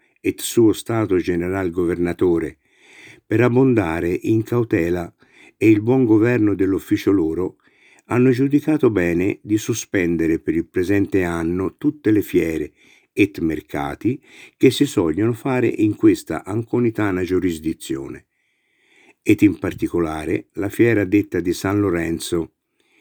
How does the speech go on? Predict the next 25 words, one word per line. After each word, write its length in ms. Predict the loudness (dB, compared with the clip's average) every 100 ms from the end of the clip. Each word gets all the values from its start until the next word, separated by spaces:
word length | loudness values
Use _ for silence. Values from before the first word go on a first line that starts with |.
| _ _ _
che 160 | 0 0
si 120 | -2
suole 360 | -2 0 2
fare 560 | 0 -4 -4 -2 -4 -4 _ _
a 100 | -16
Fiumesino 1000 | -16 2 2 2 -2 -2 -2 -2 -4 -8 _ _ _ _
all'i 260 | -4 0 2
dieci 340 | 2 2 2
d'agosto 540 | 2 2 2 0 0 -2
venturo, 640 | 0 -4 -6 -10 -8 -12 _ _ _ _ _ _ _ _ _ _ _ _
et 240 | 2 4 2
la 160 | 0
fiera 560 | 2 4 4 2 -4 -8
che 180 | -6 -4
si 160 | -4
suole 340 | -6 -2 0 0
fare 480 | -2 -2 -2 -4 -6
all'i 300 | -2 0 2
ventiquattro 760 | 0 0 -4 -2 -4 -4 -6
del 200 | -4 -2
medesimo 600 | -2 0 0 0 -2 -4
mese 380 | -2 -2 -2 -4
d'agosto 720 | -8 -4 -4 -4 -6 -4 -4 -4 _ _ _
a 140 | -4 -2
Galignano 920 | 2 4 4 4 2 0 -2 -6 -8